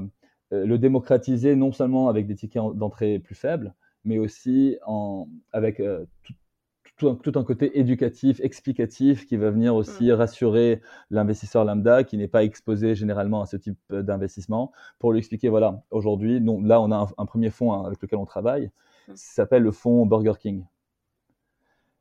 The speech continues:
Speaker 1: C'est, c'est, c'est tout bête, mais <laughs> c'est un fonds qui a investi dans cent quarante Burger King en France, les murs, hein, de Burger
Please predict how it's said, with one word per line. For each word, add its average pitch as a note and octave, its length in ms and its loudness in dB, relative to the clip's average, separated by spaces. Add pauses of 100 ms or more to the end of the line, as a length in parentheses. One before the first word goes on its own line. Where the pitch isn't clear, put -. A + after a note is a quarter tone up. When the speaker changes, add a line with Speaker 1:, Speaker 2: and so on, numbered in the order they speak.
(140)
Speaker 1:
C'est, C#2 280 -8
c'est, - 160 -6
c'est F#2+ 140 -10
tout A#2+ 120 -2
bête, A#2+ 220 8
mais G2+ 240 0
<laughs> - 240 -4
c'est G#2+ 100 2
un A2 120 2
fonds C#3 180 -2
qui - 100 -4
a G#2+ 60 0
investi G#2 240 -4
dans G#2 120 -4
cent D#3 200 -4
quarante A#2+ 460 2
Burger G#2+ 440 0
King A2 160 -4
en G2 80 -6
France, - 380 -12 (160)
les G2+ 100 0
murs, A#2+ 240 2
hein, A#2 120 -4
de G2+ 80 -6
Burger G2+ 280 -6